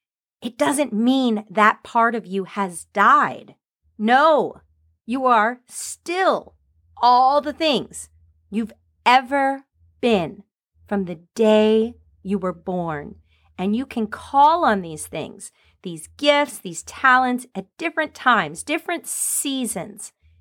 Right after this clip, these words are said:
in your life. You can call upon those things. Music was once part of your life,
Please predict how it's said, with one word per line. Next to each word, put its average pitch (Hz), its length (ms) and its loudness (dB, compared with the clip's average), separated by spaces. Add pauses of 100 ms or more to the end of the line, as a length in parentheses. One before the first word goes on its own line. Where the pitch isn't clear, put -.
(340)
in 226 160 2
your 254 140 2
life. 285 500 0 (580)
You 233 200 -4
can 214 240 -6
call 240 800 2
upon 196 800 0 (260)
those 165 600 -6 (580)
things. - 680 -10 (600)
Music 247 420 2
was 185 140 -8
once 220 240 -2
part - 400 2
of 180 160 -10
your 208 140 0
life, 240 420 0